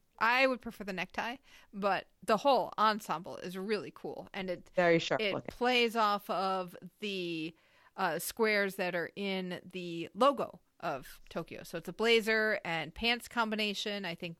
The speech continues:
Speaker 1: they have different length pants, no skirts. So, um, but they're all made for, uh, cooling very well as well. So people will not swelter in the heat and humidity of Tokyo.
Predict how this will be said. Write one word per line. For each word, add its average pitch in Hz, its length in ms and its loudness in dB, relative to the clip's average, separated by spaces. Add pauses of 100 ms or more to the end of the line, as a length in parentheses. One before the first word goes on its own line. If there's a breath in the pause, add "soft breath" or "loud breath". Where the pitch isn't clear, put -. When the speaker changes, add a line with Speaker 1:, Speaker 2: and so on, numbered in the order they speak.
(180)
Speaker 1:
they 165 140 -4
have 143 320 -8 (200)
different 190 260 -8 (140)
length 202 360 -4
pants, 254 520 -6 (420 soft breath)
no 240 200 0
skirts. - 640 -6 (100)
So, 170 560 -4
um, 170 260 -6
but 180 160 -8
they're 180 240 -4
all 185 160 0
made 202 340 -2
for, 196 540 -2 (420 soft breath)
uh, 180 200 2
cooling 196 680 -4 (240)
very 175 260 2
well 113 380 -4
as 156 180 -8
well. 160 360 -8
So 143 500 -10
people - 280 -18
will 170 140 -12
not 190 280 -8
swelter 254 580 -6
in 180 200 -6
the 196 60 -6
heat 196 300 -10
and 196 140 -6
humidity 196 560 -8
of 240 180 -10
Tokyo. - 340 -8